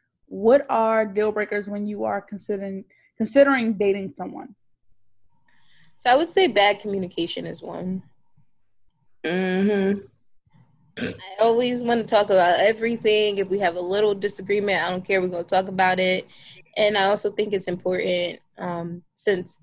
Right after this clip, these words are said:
Speaker 2: you, we said dating, I feel like communication is key so that you're both on the same page and you guys know what you want and know what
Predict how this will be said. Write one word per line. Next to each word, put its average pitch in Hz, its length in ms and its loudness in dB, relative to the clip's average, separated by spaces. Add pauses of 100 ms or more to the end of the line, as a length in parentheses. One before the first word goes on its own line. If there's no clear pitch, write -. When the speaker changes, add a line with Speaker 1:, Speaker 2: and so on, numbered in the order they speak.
(140)
Speaker 2:
you, 202 180 -8
we 202 120 -8
said 190 280 0
dating, 208 640 2 (340)
I - 40 -8
feel 233 140 2
like 220 120 2
communication 196 580 -2
is 175 120 -10
key 180 380 -6
so 180 140 -4
that 175 160 0
you're 175 160 -6
both 175 320 -6
on 175 120 -8
the 180 80 -4
same 180 260 -8
page 180 800 -6
and 170 540 -8
you 170 120 -8
guys 170 240 0
know 175 140 -4
what 175 160 -4
you 175 160 -8
want 180 200 -2
and 180 400 -6
know 175 120 -2
what 175 220 -6